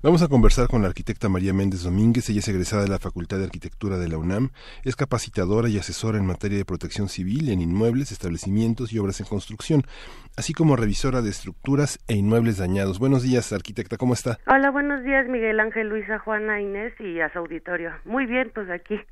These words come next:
Speaker 1: Ya nos
Speaker 2: Empezando.
Speaker 1: confiamos, ya nos confiamos con los, con las medidas de seguridad, todas las instrucciones de protección civil.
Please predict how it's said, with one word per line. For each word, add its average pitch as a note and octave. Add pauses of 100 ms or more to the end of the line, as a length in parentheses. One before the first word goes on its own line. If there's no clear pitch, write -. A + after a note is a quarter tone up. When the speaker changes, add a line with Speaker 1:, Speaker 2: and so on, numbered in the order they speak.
(240)
Speaker 1:
Ya B2+
nos C#3+
Speaker 2:
Empezando. -
Speaker 1:
confiamos, B2
ya C3
nos A#2+
confiamos A2
con G#2
los, - (360)
con G#2+
las F2+
medidas G2+
de F#2+
seguridad, F2+ (480)
todas F#2+
las F2+
instrucciones F#2+
de F#2+
protección F2+
civil. G2+